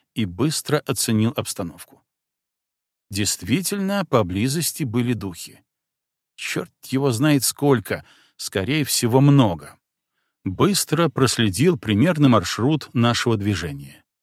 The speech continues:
Стало понятно, что грузовик двигался вдоль небольшой горной гряды, вытянувшейся с запада на восток.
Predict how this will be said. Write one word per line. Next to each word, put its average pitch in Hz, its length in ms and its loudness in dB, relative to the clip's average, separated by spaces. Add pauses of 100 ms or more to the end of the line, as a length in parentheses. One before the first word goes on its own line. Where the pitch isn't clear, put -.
(460)
Стало 107 440 2
понятно, 117 540 0
что - 220 -6
грузовик 107 640 0
двигался 120 540 2
вдоль 120 360 2
небольшой 104 640 0
горной 131 400 4
гряды, 101 600 -2 (380)
вытянувшейся 113 800 0
с 90 80 -2
запада 131 360 0
на 117 140 4
восток. - 540 -4